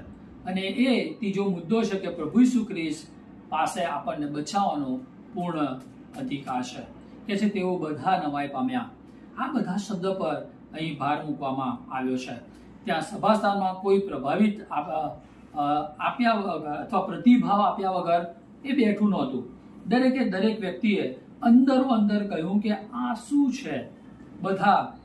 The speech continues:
કે છે નવાઈ પામ્યા. તેઓ આશ્ચર્ય સાથે કહેવા લાગ્યા કે અશુદ્ધ આત્માઓ પણ તેમની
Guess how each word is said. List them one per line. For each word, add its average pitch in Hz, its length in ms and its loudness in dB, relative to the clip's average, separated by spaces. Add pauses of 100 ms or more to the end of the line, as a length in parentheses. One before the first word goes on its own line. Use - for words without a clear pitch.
(120)
કે 160 100 -4
છે - 180 -2
નવાઈ 143 320 2
પામ્યા. 131 440 -2 (420)
તેઓ 196 200 2
આશ્ચર્ય 208 600 0
સાથે 170 340 -4
કહેવા 147 280 0
લાગ્યા 170 480 0 (280)
કે 233 100 2
અશુદ્ધ 233 500 4
આત્માઓ 185 480 4
પણ 156 280 -2 (400)
તેમની 175 680 -2